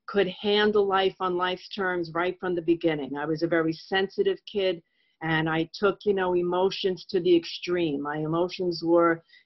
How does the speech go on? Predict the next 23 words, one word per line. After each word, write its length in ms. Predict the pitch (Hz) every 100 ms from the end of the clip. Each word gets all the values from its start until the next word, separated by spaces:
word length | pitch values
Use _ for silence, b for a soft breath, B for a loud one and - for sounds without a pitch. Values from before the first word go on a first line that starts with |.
| -
you 140 | 196
know, 480 | 185 165 160 160 160
uh, 260 | 156 160 165
way 400 | 165 208 214 208
up 200 | 196 -
there 240 | 190 180
and 160 | 175 165
way 220 | 170 175
down 420 | 160 160 151 143
there. 100 | 131 - - _ _ _ _ 147
And, 460 | 156 151 151 147
um, 480 | 156 151 151 156 156 B B -
you 120 | 226
know, 140 | 226 202
but 160 | 202
I 100 | 202
was 220 | 202 196
a 40 | 202
chameleon 600 | - 220 262 277 214 175
right 240 | 180 185
from 140 | - 190
the 80 | 175
beginning 440 | 185 185 180